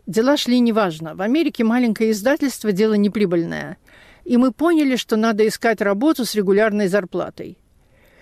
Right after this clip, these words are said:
Мы оба сдали экзамен на «Голос Америки», и оба не прошли. Мне прислали вежливое письмо, объяснив, что, к сожалению, мой английский хуже, чем у других соискателей.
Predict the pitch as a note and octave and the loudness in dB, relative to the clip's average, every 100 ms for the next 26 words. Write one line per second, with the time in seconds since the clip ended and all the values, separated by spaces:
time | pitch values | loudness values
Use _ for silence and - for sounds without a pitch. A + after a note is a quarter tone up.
0 | _ G#3+ A3 E4+ D4+ B3+ B3+ D4 C4+ G#3+ | _ 0 2 2 2 0 2 2 0 0
1 | G3 C#4 D#4+ D4 A#3+ A#3 A#3+ B3+ B3+ A#3+ | 0 0 2 2 0 0 0 0 0 2
2 | G#3+ E3+ - G3+ A3 A#3 A#3+ A#3 A#3+ A#3 | 2 0 -2 0 2 2 0 0 -2 -2
3 | - G3 E3+ - _ _ _ - - G3 | -2 -2 -4 -8 _ _ _ -20 -6 0
4 | A#3+ E4+ C#4+ G#3+ B3 C4+ B3+ B3 A3+ A3 | 2 2 0 0 2 2 2 0 2 2
5 | G3+ G#3 - E4 D#4 A3+ A3+ - D4+ C4+ | 0 -4 -2 0 2 0 -2 2 0 0
6 | - - - G3+ A3 B3+ E4+ D4 A#3+ G#3+ | -4 -6 -4 -2 0 2 4 2 2 2
7 | G#3 G3+ F#3+ C#4 D4 - A3 - C4 C4+ | 0 0 2 0 0 -4 -4 0 2 2
8 | A#3+ A3+ G3+ F#3 F#3+ A3+ - - - A3 | 0 0 0 0 0 -2 -4 -10 -2 0
9 | G3+ - D#3+ D#3 - D3 D3+ | 0 -2 -4 -4 -10 -12 -12